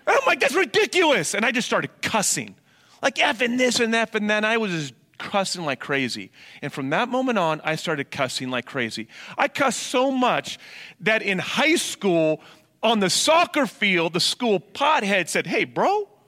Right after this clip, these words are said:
could you turn it down a little bit? My mom is in the s-," I'm not even, <laughs> I'm not even kidding. He's like, "Dude, my mom's here, bro." <laughs> This guy, George Larson, I remember the guy, man. He's just like,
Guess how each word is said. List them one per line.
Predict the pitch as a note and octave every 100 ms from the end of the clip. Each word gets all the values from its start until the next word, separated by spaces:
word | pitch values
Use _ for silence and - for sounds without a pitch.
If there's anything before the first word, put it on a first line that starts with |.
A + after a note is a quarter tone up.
| _ _ _ -
could | G#3+
you | D#4+ -
turn | G#4 D#4+
it | E3
down | F#3+ A#3+
a | C4
little | C4+ C#4
bit? | A3 D#4 C#4+
My | C4+
mom | C4 F4 E4 C4 B3+
is | A#3+
in | B3
the |
s-," | G3+ - -
I'm | - B3+
not | A#3+ A3+
even, | G#3 G3+ F3+ D3 - _ _
<laughs> | _ - - C#4+
I'm | C#4
not | - C#4+ C4
even | F#3 D#3
kidding. | - G3+ - - _ _ _ _ _ _ - - - _ - - _ -
He's | E3
like, | C#3+ A#2
"Dude, | D3 A2+ -
my | D3+
mom's | G3 C4 F#3+ -
here, | G#2+
bro." | G2 G2+ E2 - _ _ _ _ - - - - - - - - - -
<laughs> | - - - B4 B4 A#4+ - A4+ - F#4+ F#4+ -
This | - C#5 -
guy, | B4+ B4+ - A#4+ F#4+ F4+ F#4 D#4
George | - A#4+ C5 B4 E4
Larson, | B3+ C#4 G#4+ D4 F#3
I | G3
remember | C#4 E4 C#4
the | G#3+
guy, | F3+ E3 D4+
man. | C4 D#4+ F4
He's | F4 D#4+
just | A3+ G3+
like, | E3+ D#3